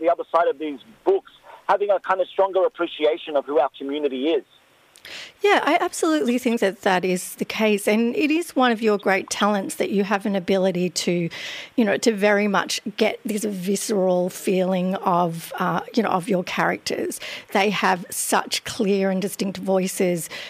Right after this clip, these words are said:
Speaker 2: You are painting really clear pictures of both action and dialogue. Um, it, it's a very, um,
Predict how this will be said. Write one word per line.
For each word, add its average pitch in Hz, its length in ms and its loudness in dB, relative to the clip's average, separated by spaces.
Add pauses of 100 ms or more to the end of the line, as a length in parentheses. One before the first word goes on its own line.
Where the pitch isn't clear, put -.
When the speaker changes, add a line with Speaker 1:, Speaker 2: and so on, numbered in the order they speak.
(140)
Speaker 2:
You 190 320 0
are 185 180 2
painting 202 680 -2
really 190 280 0
clear 196 260 -2
pictures 190 400 -4
of 190 80 -4
both 185 280 0
action 185 500 -2
and 175 420 -2
dialogue. 185 640 2 (380)
Um, 170 280 2 (100)
it, 214 180 0
it's - 160 -2
a 233 60 4
very, 202 720 2
um, 180 440 0